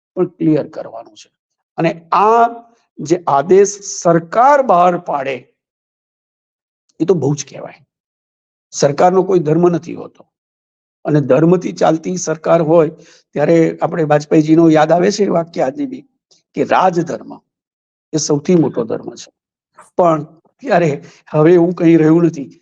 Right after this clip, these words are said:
અત્યારે તો મત કઈ રીતે મળે છે, એ કેવી રીતે ગોઠવાય છે,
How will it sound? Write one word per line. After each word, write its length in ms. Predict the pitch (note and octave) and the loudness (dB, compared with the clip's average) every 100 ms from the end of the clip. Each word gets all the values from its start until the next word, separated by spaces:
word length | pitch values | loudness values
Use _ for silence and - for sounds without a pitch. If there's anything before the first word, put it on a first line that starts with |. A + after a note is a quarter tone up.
| _ | _
અત્યારે 520 | D#3+ E3 - G3 F#3+ | -4 -4 0 2 2
તો 120 | F#3+ F3 | 0 -6
મત 520 | C#3 F3 G3+ - - _ | -2 0 0 -4 -20 _
કઈ 240 | A3+ C4+ C#4 | 0 0 0
રીતે 280 | B3+ B3 | -2 0
મળે 360 | A3 F#3+ F#3+ F#3+ | 0 2 0 0
છે, 260 | F3 C#3+ - _ _ _ _ | -4 -12 -14 _ _ _ _
એ 180 | G3 B3 | 2 2
કેવી 440 | B3+ - A3 C4 D4+ | 0 -6 -2 0 0
રીતે 220 | C#4 C4+ | 0 0
ગોઠવાય 500 | G#3 G3+ F3 G#3 F#3+ | 2 0 2 0 0
છે, 320 | E3+ D#3 | -4 -10